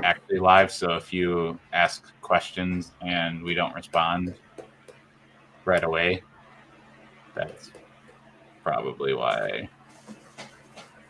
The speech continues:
It'll, oh, it's called the YouTube premiere. That's what it is. So it'll only be on YouTube.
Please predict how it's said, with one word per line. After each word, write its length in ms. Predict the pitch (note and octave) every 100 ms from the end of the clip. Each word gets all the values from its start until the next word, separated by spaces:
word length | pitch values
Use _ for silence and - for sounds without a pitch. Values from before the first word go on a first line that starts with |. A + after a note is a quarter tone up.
| -
It'll, 180 | A2+ C3+
oh, 180 | C3+ C3+
it's 100 | G2+
called 240 | - A#2+ G2+
the 60 |
YouTube 340 | G#2 A2+ A#2 -
premiere. 480 | - F#2+ G2 F2 E2
That's 260 | F2+ F2+ -
what 120 | D2+
it 100 | C#2
is. 300 | B1+ A1+ - - - -
So 220 | - F#2+
it'll 140 | F2+ -
only 240 | A2 -
be 160 | G2 F#2+
on 80 | F2
YouTube. 340 | F2 F#2